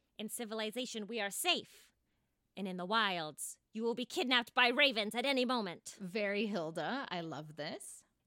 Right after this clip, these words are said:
Speaker 1: In civilization, you have to pick up your dog poop. But in the wilds, you better watch where you step.
Speaker 2: That's true.
Speaker 1: And this logic was applied to anyone who dared to cross that boundary. So, for example, if we in civilized society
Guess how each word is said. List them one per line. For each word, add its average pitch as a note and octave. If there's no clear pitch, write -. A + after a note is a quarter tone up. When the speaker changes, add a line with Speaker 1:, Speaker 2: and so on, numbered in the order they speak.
Speaker 1:
In B3
civilization, B3+
you A#3
have C4+
to D4
pick -
up C#4
your B3
dog A3
poop. -
But -
in C#4
the C#4
wilds, A#3+
you A#3+
better B3
watch G#3+
where F#3+
you F#3
step. -
Speaker 2:
That's -
true. B3+
Speaker 1:
And A#3+
this A3+
logic A3+
was A3
applied G3+
to -
anyone A3+
who A3
dared G3
to F#3+
cross E3+
that E3
boundary. E3
So, F3
for F#3+
example, F3
if -
we G3
in F3+
civilized F3+
society A3